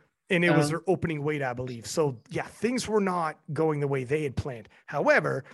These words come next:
Speaker 1: um, Jenner and Mazzottini from Italy, uh, Mart went three for three, and Mazzottini
Speaker 2: Mm-hmm.
Speaker 1: got three of her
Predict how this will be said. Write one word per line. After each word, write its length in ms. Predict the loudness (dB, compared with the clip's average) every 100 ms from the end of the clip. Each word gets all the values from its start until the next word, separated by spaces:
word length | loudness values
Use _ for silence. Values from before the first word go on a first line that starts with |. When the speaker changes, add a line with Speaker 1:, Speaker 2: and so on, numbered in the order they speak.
| -20 _ -4
Speaker 1:
um, 440 | 0 2 2 -2 -12 _ _ _ _ _ _ -8
Jenner 440 | 0 2 2 0 0 0
and 300 | 2 2 0 -4
Mazzottini 800 | -4 -2 -4 -6 -4 -2 -4 -6
from 480 | -6 -4 -2 -6 -4
Italy, 480 | 0 0 0 -2 -10 -16 -20 -20 _ _ _ -10 -10 -14 0
uh, 260 | 4 4 0 -8 -20 _ _ _ _ -4
Mart 340 | 2 2 2 2
went 260 | 2 2
three 260 | -2 -4 -4
for 160 | 0
three, 540 | -4 -2 -2 0 0 -2 0
and 260 | 2 2
Mazzottini 760 | 0 0 0 -2 0 0 -2 -2
Speaker 2:
Mm-hmm. 80 | -2
Speaker 1:
got 280 | 0 0 -2
three 380 | -10 -8 0 0
of 100 | 2
her 300 | -2 -2